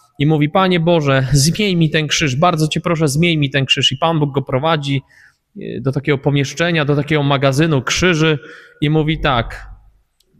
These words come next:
„To wybierz sobie najmniejszy z tych wszystkich krzyży, który, który, który, który tutaj jest”. I on wybiera ten najmniejszy krzyż, mówi: „Ten będzie mój”.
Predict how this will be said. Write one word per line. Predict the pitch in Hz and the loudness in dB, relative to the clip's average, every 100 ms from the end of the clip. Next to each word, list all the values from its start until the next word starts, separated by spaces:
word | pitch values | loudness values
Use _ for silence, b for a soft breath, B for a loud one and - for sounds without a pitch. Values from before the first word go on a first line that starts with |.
| _ - | _ -2
„To | 139 | 0
wybierz | 175 196 202 - | 0 0 -2 -2
sobie | - 180 170 | -2 0 0
najmniejszy | 165 156 160 196 196 196 | 0 0 2 2 0 -2
z | 165 | -2
tych | 160 - | -2 -2
wszystkich | 170 - 165 | -4 -2 -6
krzyży, | - 165 156 | -4 -2 -2
który, | 147 151 147 139 | -2 0 0 0
który, | 143 151 151 | -2 -4 -2
który, | 139 - 151 135 | -4 -2 -2 -2
który | - 147 | -4 -2
tutaj | 131 143 135 131 | 0 0 0 0
jest”. | 117 107 - | 0 -2 0
I | |
on | 156 | 0
wybiera | 147 135 151 139 | 2 0 0 0
ten | 139 131 | 0 0
najmniejszy | 131 135 143 135 131 | 0 2 0 0 -4
krzyż, | - 139 | -6 -4
mówi: | 139 131 | -2 -2
„Ten | 135 139 | 0 0
będzie | 131 123 127 | 2 2 2
mój”. | 127 120 98 | 2 0 -4